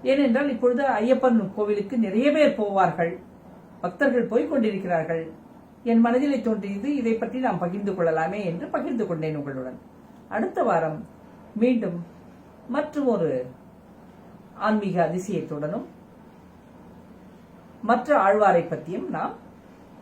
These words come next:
பார்த்து விடலாம். இன்றைக்கு தொண்டரடி பொடி ஆழ்வாரனுடைய சரிதம் இத்தோடு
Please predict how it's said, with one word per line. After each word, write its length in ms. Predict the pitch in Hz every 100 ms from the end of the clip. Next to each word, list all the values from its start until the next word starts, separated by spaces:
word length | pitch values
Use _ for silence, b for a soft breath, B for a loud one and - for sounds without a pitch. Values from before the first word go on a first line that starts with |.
| -
பார்த்து 300 | 196 180 175
விடலாம். 400 | 143 127 135 - - - - - -
இன்றைக்கு 320 | 185 214 - 302
தொண்டரடி 440 | 202 226 214 190 180
பொடி 200 | 170 165
ஆழ்வாரனுடைய 680 | 156 156 151 151 151 151 175 415 - - - - - -
சரிதம் 460 | - 196 160 - -
இத்தோடு 340 | 175 185 240